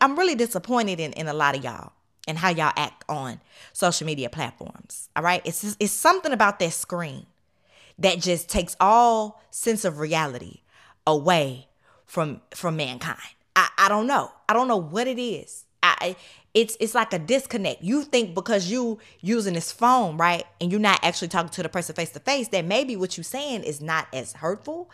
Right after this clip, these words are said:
Maybe it won't be as, you know, maybe it just won't hurt the person that much. I don't know. But anyways, let's go ahead and get to the point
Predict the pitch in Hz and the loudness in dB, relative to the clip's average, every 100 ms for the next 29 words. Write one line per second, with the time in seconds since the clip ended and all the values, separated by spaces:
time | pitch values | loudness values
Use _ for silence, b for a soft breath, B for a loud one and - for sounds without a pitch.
0 | B B B 151 160 165 151 160 147 - | B B B -2 2 2 0 -4 -4 -2
1 | 147 147 139 131 143 131 127 B B B | -2 -2 -6 -6 -6 -6 -10 B B B
2 | - 143 127 120 117 - - 269 269 151 | -8 -6 -4 -8 -10 -14 -2 0 2 4
3 | 151 196 175 190 165 165 170 170 139 151 | 2 2 2 2 2 -2 -4 -4 -4 0
4 | 214 226 240 240 254 254 302 - - 370 | 0 0 -2 -2 -2 -2 -2 -4 -2 0
5 | 392 415 330 - 370 359 349 349 359 294 | 2 4 4 4 0 4 4 2 -2 4
6 | 269 240 220 180 170 185 160 - - 175 | 6 6 4 2 0 -2 -6 -8 -4 -2
7 | 117 | -2